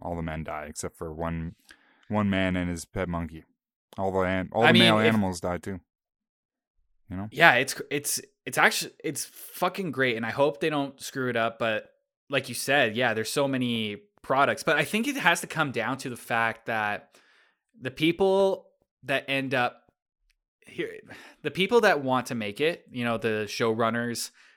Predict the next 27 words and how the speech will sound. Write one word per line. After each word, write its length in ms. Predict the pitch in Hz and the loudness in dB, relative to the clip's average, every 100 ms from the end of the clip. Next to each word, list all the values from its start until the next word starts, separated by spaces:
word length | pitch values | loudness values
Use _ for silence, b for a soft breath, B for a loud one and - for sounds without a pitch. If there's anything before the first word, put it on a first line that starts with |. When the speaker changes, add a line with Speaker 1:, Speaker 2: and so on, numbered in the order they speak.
| b | b
Speaker 2:
the 120 | 123 113 | -2 0
actors, 800 | 107 - - 110 101 101 - - b b _ _ | 2 -2 -4 -4 -4 -6 -10 -14 b b _ _
uh, 520 | 113 107 95 90 85 - _ _ _ _ _ _ _ _ _ _ _ _ _ - | 0 2 0 -4 -6 -10 _ _ _ _ _ _ _ _ _ _ _ _ _ -14
the 260 | 123 117 104 | -2 -2 2
writers, 600 | 113 117 110 104 101 - - | 2 4 2 0 -2 -6 -2
all 200 | 123 123 | 0 0
these, 260 | 123 113 110 120 | -2 -6 -8 -2
all 160 | 123 | 0
these 240 | 123 113 107 | 0 -4 -6
different 240 | 113 107 | -6 -4
aspects, 460 | 110 123 - 104 - 113 | -2 -2 -2 -6 -8 -8
they're 240 | 110 113 | -2 -2
there 320 | 113 123 131 143 | 2 2 2 0
to 100 | 127 | -4
play 300 | - 120 113 | -4 -2 -2
a 40 | |
game, 480 | 104 120 110 98 92 107 | -2 -2 0 -4 -10 -10
and 140 | 110 | -6
then 160 | 110 110 | -4 -4
you 80 | 104 | -6
have 260 | 117 117 | -4 -4
this 220 | 120 110 - _ _ _ _ _ _ | -6 -6 -10 _ _ _ _ _ _
giant 580 | - 120 123 131 135 139 - _ _ _ _ _ _ _ _ _ _ _ _ _ _ _ | -10 -4 0 2 0 -2 -10 _ _ _ _ _ _ _ _ _ _ _ _ _ _ _
obstacle 520 | 131 131 - - 135 120 | 4 4 2 -6 -4 -2
in 100 | 110 | -4
a 80 | |
way, 500 | 110 110 101 98 101 | 0 0 0 -4 -8